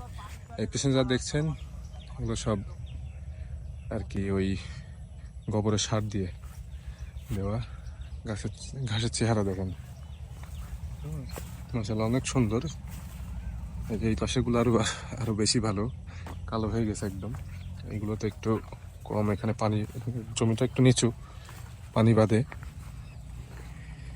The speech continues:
এই ঘাসের সবচেয়ে ভালো ফলন পাওয়া যায় এরকম বৃষ্টিতে আর শীতে। আর ভরা বর্ষাতে আপনার এর ফলনটা কম।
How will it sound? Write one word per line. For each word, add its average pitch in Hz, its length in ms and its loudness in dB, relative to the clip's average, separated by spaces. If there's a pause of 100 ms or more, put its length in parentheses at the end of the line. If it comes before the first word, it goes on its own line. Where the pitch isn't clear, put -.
(260)
এই 143 80 10
ঘাসের 123 360 8
সবচেয়ে 143 280 6
ভালো 135 180 10
ফলন 135 320 8
পাওয়া 135 200 6
যায় 117 200 4 (480)
এরকম 117 340 4 (340)
বৃষ্টিতে 117 460 2
আর 131 160 4
শীতে। - 280 4 (1400)
আর 95 420 2 (560)
ভরা 117 240 6
বর্ষাতে - 1120 4
আপনার 123 240 4 (1400)
এর 113 100 4
ফলনটা 110 500 4
কম। 104 200 6